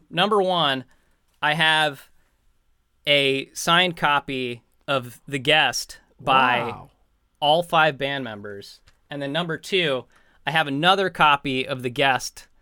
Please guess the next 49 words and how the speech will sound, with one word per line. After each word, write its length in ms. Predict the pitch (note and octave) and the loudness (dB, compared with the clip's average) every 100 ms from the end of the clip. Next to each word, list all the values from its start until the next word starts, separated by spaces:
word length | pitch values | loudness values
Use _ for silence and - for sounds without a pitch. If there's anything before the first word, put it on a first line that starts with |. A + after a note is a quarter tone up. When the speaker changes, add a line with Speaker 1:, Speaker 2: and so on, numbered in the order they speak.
| _ | _
Speaker 1:
signed 320 | - D#3+ D#3 C#3+ | -6 0 2 4
by 140 | D3 | 4
all 160 | D3 D3 | 4 2
five 340 | - C3+ C3 | 2 0 0
band 220 | B2 B2+ A#2+ A2+ | 0 2 2 2
members. 140 | D#4+ | 0
Speaker 2:
<laughs> 40 | |
Speaker 1:
Totally 300 | - C4 A#3+ | 4 2 4
forgot 360 | A3 G3 F#3 F#3+ | 2 2 4 4
about 240 | E3+ E3 E3+ | 4 2 2
this 160 | D3+ | -2
until 320 | - D#3 F3+ C4 | -2 -4 -2 0
earlier 480 | D#3+ D#3+ D#3 D3+ | 0 0 -2 -2
this 220 | C#3+ C3+ D#3 | -4 -4 -4
week. 280 | E3 B2+ - - D3 - | -2 -2 -4 -10 -10 -2
I'll 160 | F3+ A3+ | 2 2
explain 320 | - A#3 G#3+ | 0 0 4
why 140 | F#3+ | 4
I 20 | |
have 180 | F3+ F3+ | 4 2
them 100 | E3 | -2
in 60 | D#3 | -6
a 40 | |
second, 340 | - E3+ E3 A#2+ _ _ | -6 -6 -6 -10 _ _
but 400 | G3 A3+ D3 - _ _ _ _ _ | 0 2 2 0 _ _ _ _ _
I 140 | F3 B3 | 0 2
would 80 | |
like 160 | A#3+ G#3+ | 2 0
to 60 | F3+ | 0
give 200 | F#3 F3+ | 0 2
one 140 | F#3 | 0
of 60 | E3 | 0
these 200 | D#3 D3 | -2 -4
away 280 | C3 D3 D3 | 0 0 0
to 140 | - | -4
your 120 | A#2+ | -6
listeners. 540 | A#2+ B2+ - G2+ D#2+ - | -4 -4 -6 -12 -16 -8
Speaker 2:
Oh, 240 | - D4 C#4+ | -2 0 2
Speaker 1:
and 100 | C#3 | 4
I 100 | F3+ | 4
am 100 | F#3 | 6
Speaker 2:
wow. 220 | F3+ F3+ | 4 4
Speaker 1:
open 180 | F3 E3 | 2 0
to 120 | D3 | -2
how 300 | - F3 D#3+ | 0 0 2
we 120 | D#3+ | 0
wanna 220 | D3 D3 B2 | -2 -4 -6
do 240 | C#3 C3 | -8 -8
that. 280 | G2+ F2+ | -10 -16